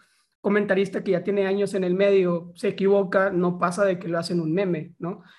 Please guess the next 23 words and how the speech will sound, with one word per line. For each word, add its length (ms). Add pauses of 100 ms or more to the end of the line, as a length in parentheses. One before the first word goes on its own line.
(120)
Pero 220
cuando 300
una, 640
una 400
mujer, 720
eh, 340
reportera, 720
lo 160
que 80
sea, 460 (140)
tiene 180
un 160
error, 520
no 200
la 100
bajan 340
de 120
que 100
no 140
sabe 180
fútbol 560
y 140
que 340